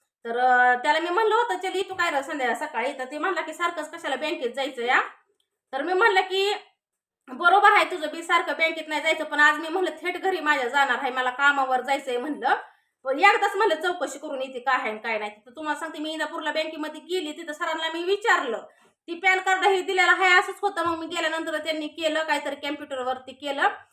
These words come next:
तर सरांना मी म्हणलं की, "सर, अजून पॅन कार्ड लिंक नाही झालं," असं म्हणतात. म्हणलं, "वरनं जे पुण्याचे जे सर आहेत का नाही, म्हणतात की तुमचं पॅन कार्ड अजून लिंक नाही झालं तर तुम्हाला पैसे, अ, नाही पाठवू शकत लगेच." बरं म्हणलं, "बाबा, असू दे."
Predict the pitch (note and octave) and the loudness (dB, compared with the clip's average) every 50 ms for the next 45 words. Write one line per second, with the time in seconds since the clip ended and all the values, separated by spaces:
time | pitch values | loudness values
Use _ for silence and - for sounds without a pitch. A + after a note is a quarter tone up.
0 | _ _ _ - C4 C4 F4 E4+ F4 E4+ F4+ F4+ F4+ F#4+ F#4 G#4+ G#4 F4+ G4 F#4 | _ _ _ -12 -8 -2 2 2 2 4 2 2 2 2 2 2 0 0 -2 -4
1 | F#4 - F#4 F#4 F4+ F4+ F#4 F#4 F4+ F4+ F4+ F4+ F4+ F4+ G4 F#4+ F#4 F#4 F#4 F#4 | -2 0 4 4 4 4 4 0 -2 0 0 0 0 2 2 0 0 2 0 0
2 | F#4+ F#4 F4+ F4 E4 F#4 F#4 F#4 F#4 F#4 F#4 F#4 F4+ F4 - - D#4 D4 D#4+ E4 | 0 0 0 -2 -4 -4 -4 -4 -2 0 0 0 0 0 0 4 4 4 2 2
3 | D#4+ D4+ F4 F4 D#4+ C#4+ C#4+ C#4+ D4+ E4 D4 C4 C4+ C#4 C#4 C4+ C4 B3 C4 C4+ | -2 -4 -4 -4 -6 -6 -6 -6 -4 -4 -2 0 0 -2 -2 -2 -6 -8 -8 -12
4 | - D4 D4+ D4 C#4+ C#4+ D4 C#4 C4+ D4+ D4+ - D#4 D#4 D#4+ E4 E4+ E4+ D#4+ D4 | -12 -8 -8 -8 -8 -8 -10 -12 -12 -12 -10 -8 -8 -6 -6 -6 -8 -8 -8 -8
5 | D4 D#4 D4 C#4+ D4 D4+ - - C#4+ - D4+ D4 D4 C#4+ C#4+ C#4+ D4 C#4+ - D4 | -6 -6 -4 -6 -6 -6 -8 -18 -18 -16 -14 -12 -12 -10 -6 -6 -6 -6 -4 -4
6 | D4 C#4+ C#4 C#4 D4 C#4+ C4+ D4+ D#4+ D4+ - D4 C#4 C4+ C4+ E4 D4 C4 C#4 C4+ | 0 2 2 2 2 0 -6 -8 -10 -8 -6 -4 -4 -4 -4 -4 -8 -8 -8 -8
7 | - D4 C#4 C4 C4 - D#4+ D#4+ D4+ - D4+ D#4 D#4 - - - _ _ _ _ | -8 -4 -4 -2 -2 -2 -6 -8 -6 -6 -6 -8 -8 -8 -12 -20 _ _ _ _
8 | _ - A3+ C4 D#4 G4 G#4 G#4 G#4+ A4+ - D#4 C#4 - - C#4 - A#3 - C4 | _ -6 -4 2 4 6 6 6 6 4 4 2 -6 -6 -6 -6 -6 -8 -8 -8
9 | B3 A#3+ A#3 A3+ B3+ C4 B3 B3 B3 - G#3+ G3+ G3+ G#3 G#3 G#3 A3 A3+ - G#3 | -8 -6 -4 -2 -2 -2 -2 -2 -4 -4 -4 -6 -4 0 0 0 0 0 -4 -12
10 | F3+ F3+ F#3 | -16 -18 -20